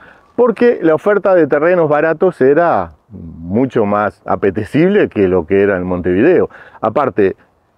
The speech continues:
yo creo que el sueño de casi todos los uruguayos es vivir frente al mar o cerca del mar. Y en ese momento había las posibilidades de terrenos a bajo precio,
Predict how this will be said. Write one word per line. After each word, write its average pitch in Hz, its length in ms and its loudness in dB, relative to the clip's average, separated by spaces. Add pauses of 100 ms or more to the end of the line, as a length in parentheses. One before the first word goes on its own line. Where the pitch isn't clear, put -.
(100)
yo 156 160 0
creo 120 400 2
que 95 60 -4
el 87 120 -2
sueño 117 360 0
de 98 100 0
casi 98 320 -4
todos 123 320 2
los 104 160 0
uruguayos 107 540 0
es 113 120 2
vivir 104 560 0 (220)
frente 135 460 0
al 123 100 0
mar 123 260 -2
o 202 140 0
cerca 110 400 -2
del 90 160 0
mar. 90 180 -2 (1200)
Y 120 80 2
en 143 80 2
ese 175 180 0
momento 190 440 2
había 185 140 4
las 185 120 0
posibilidades 165 680 2
de 135 80 2
terrenos 156 460 -2
a 110 60 2
bajo 147 240 -2
precio, 196 440 0